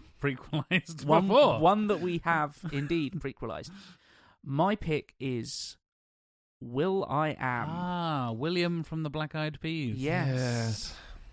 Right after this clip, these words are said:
Speaker 2: The person whose name you can't search on the internet without it trying to go to
Speaker 1: Did
Speaker 2: the
Speaker 1: you mean William?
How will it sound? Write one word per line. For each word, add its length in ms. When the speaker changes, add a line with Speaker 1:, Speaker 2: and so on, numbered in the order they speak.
Speaker 2:
The 80
person 360
whose 180
name 540
you 140
can't 340
search 300
on 100
the 100
internet 440
without 260
it 180
trying 360
to 100
go 160
to 200
Speaker 1:
Did 180
Speaker 2:
the 60
Speaker 1:
you 40
mean 200
William? 400